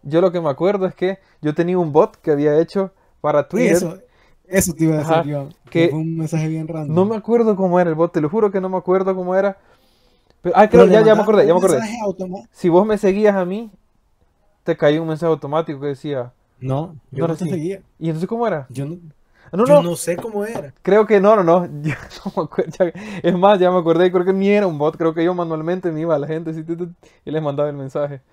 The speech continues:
Speaker 1: Creo yo, es que no
Speaker 2: No
Speaker 1: me
Speaker 2: te
Speaker 1: acuerdo,
Speaker 2: creo.
Speaker 1: es que no me acuerdo. Pero
Speaker 2: Man,
Speaker 1: no,
Speaker 2: qué
Speaker 1: ¿sabes qué? No,
Speaker 2: trabajo.
Speaker 1: no, no, escucha, ya me acordé, creo que sí. Sí era que sí me seguía. Lo que pasa es que fue así.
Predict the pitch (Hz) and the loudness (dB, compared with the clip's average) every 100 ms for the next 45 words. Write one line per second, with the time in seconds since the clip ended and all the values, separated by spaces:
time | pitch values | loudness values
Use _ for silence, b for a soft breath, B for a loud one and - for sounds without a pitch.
0 | _ _ - 175 190 147 160 151 - 127 | _ _ 0 2 4 2 -2 -4 -8 -4
1 | 147 160 160 180 143 139 135 127 117 202 | -2 0 2 2 2 -2 -6 -8 -6 -4
2 | 202 156 170 135 120 b b b b _ | -4 0 0 -2 -6 b b b b _
3 | 160 165 165 156 147 143 135 127 127 127 | 0 4 4 4 4 2 -2 -6 -8 -10
4 | 131 127 127 123 117 110 113 165 170 170 | -10 -10 -8 -8 -10 -12 -4 0 4 4
5 | 180 170 160 196 160 143 135 160 190 208 | 4 4 2 -2 -2 -2 -4 -4 0 0
6 | 175 151 - 175 151 156 156 143 143 151 | 0 -2 -2 -2 -2 -6 -6 -8 -8 -4
7 | 165 165 160 151 147 175 - _ _ _ | -2 -2 -4 -10 -8 -8 -10 _ _ _
8 | _ _ _ _ _ - 175 185 190 180 | _ _ _ _ _ -6 0 2 2 0
9 | - 160 143 139 170 160 156 165 180 160 | -10 -10 -10 -6 -6 0 0 0 -4 -8
10 | 147 185 | -8 -8